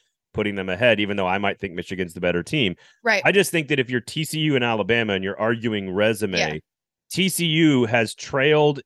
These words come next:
Speaker 1: by two touchdowns
Speaker 2: One hundred percent, yeah.
Speaker 1: in all these games.
Speaker 2: And has
Speaker 1: And
Speaker 2: not
Speaker 1: they
Speaker 2: played Tennessee.
Speaker 1: and they figured out how to come back and win. And that's great. They deserve to be ranked in the top tier, which they are. But if I'm Alabama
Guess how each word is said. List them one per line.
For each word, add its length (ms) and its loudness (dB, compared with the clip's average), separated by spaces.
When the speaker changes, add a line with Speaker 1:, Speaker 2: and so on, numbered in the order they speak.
Speaker 1:
by 200 -2
two 200 -6
touchdowns 840 -2
Speaker 2:
One 140 -2
hundred 200 -4
percent, 320 -14
yeah. 120 -2
Speaker 1:
in 60 0
all 200 6
these 220 0
games. 600 0
Speaker 2:
And 140 0
has 100 2
Speaker 1:
And 60 2
Speaker 2:
not 80 4
Speaker 1:
they 80 6
Speaker 2:
played 180 -4
Tennessee. 440 -10
Speaker 1:
and 160 0
they 60 4
figured 260 2
out 80 2
how 80 4
to 100 4
come 180 -4
back 180 2
and 100 0
win. 140 4
And 80 0
that's 180 0
great. 380 2
They 100 2
deserve 360 2
to 60 -4
be 120 4
ranked 260 0
in 80 -6
the 80 -6
top 320 -2
tier, 300 0
which 180 -4
they 160 2
are. 420 2
But 100 -2
if 100 0
I'm 140 2
Alabama 800 2